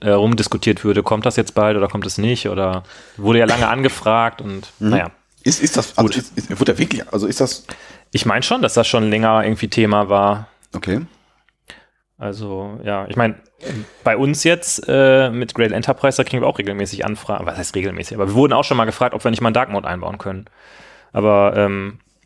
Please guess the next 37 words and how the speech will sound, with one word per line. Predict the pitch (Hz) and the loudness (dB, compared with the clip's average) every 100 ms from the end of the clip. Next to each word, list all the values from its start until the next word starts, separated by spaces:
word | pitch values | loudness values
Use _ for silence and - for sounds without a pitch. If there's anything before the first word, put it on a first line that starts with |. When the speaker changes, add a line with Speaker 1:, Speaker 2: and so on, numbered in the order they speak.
| _ _ _ _ _ _ _ - | _ _ _ _ _ _ _ -4
Speaker 1:
meine | 110 110 139 151 147 | 0 2 2 2 2
persönliche | 143 120 135 147 | 4 2 2 0
<laughs> | 135 | 0
Meinung | 135 139 | 0 0
dazu | 135 123 - | -2 -2 -4
ist, | 120 - | -4 -2
also | 107 104 | -2 0
wenn | 113 | 0
ich | 120 | 0
mein | 123 120 | -2 0
komplettes | 120 131 - - | 0 0 -2 -4
Backlog | 113 - 131 - | -2 0 0 0
abgearbeitet | - 123 143 147 135 | 0 2 2 0 -2
hab, | 147 | -2
dann | 131 | 0
können | 120 131 | 0 0
wir | |
gerne | 123 127 | 0 0
mit | 123 | 0
einem | 117 | 0
Dark | 110 135 107 | 0 0 -2
Mode | 98 95 | -6 -4
anfangen, | 98 - 117 110 | -4 -2 -2 -2
weil | 104 | -4
es | 98 | -6
ist | 131 | -8
für, | - 113 120 | -2 0 0
für | - 123 | 0 2
mich | 147 208 - | 4 2 -2
Speaker 2:
Mhm. | |
Speaker 1:
persönlich | - 135 151 139 - | 0 2 2 -2 -6
wirklich | 127 123 | -8 -4
das | 117 123 - | -2 -2 0
irrelevanteste | 147 143 147 143 135 - | 2 2 2 2 0 -6
Feature | - 143 - 131 | -8 -4 -2 -2
überhaupt. | 123 98 92 - - | 0 2 2 0 -8
Aber | 104 101 101 101 | -6 -2 -4 -6